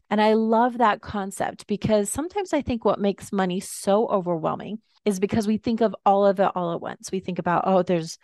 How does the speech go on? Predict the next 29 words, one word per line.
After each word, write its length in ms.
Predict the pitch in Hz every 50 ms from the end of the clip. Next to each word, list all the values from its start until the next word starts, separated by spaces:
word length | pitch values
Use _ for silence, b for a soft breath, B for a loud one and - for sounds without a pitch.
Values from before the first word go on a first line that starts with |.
| b b 196
debt 280 | 175 226 220 220 214 165
that 100 | 156 170
we 80 | 190
need 200 | 180 180 170 160
to 100 | - 160
take 240 | - - - - -
care 260 | - - 175 156 156
of. 80 | 160 165
There's 240 | 180 180 175 170 196
investing 560 | 185 180 175 226 240 247 - - 226 208 196
that 140 | 185 170 -
we 120 | 185 180
need 220 | 180 175 170 165
to 80 | - 180
take 320 | 175 - - 190 151 -
care 420 | - - - 185 170 165 160 156 156
of. 160 | 165 165 -
There's 640 | - 190 180 175 175 175 170 175 175 180 - - 170 - -
how 220 | - - 208 214
do 120 | 214 208 208
I 400 | 202 202 202 190 185 185 190 - _ _ _
meet 260 | - 214 220 226 226
all 120 | 233 220 220
my 180 | 220 220 208
financial 640 | 208 - - 214 220 214 208 214 202 - - 208 - -
obligations 840 | 190 196 185 190 202 190 - 202 196 214 202 - - 208 196 185 -
here 260 | - - - 202 190
and 180 | 180 185 185 185
now? 480 | 190 214 220 220 202 180 165 160 170